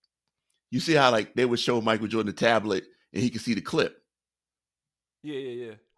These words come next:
Speaker 1: A lot of them, like, a lot of stuff that Bill Cosby was saying, people didn't catch it. And then they look at it now like, "Yo, that's crazy."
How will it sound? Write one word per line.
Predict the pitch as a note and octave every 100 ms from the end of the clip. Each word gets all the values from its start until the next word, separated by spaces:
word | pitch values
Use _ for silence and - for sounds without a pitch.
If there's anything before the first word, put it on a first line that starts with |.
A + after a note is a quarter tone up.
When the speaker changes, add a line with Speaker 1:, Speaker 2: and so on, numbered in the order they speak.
| _
Speaker 1:
A | A#2+
lot | B2+ E3 -
of | E3+
them, | D#3+ -
like, | C3
a | A#2
lot | B2+ D#3+
of | D#3+
stuff | D#3+ D#3
that | B2+
Bill | D3
Cosby | C#3+ D3 C#3+ C3
was | A#2 -
saying, | D3 E3+ G2+ G2 - _ _ _ _ _ _ _ _ _ _
people | - F#3 D#3+
didn't | D3+ -
catch | - F#3+ -
it. | - - _ _ _ _ _ _ -
And | C3
then | C3+
they | C3+ C3+
look | D3+ D3
at |
it | B2+ A#2
now | B2+ D#3+
like, | A2+ G#2
"Yo, | G#2+ G2+
that's | G2
crazy." | - A#2 G#2 F2 E2+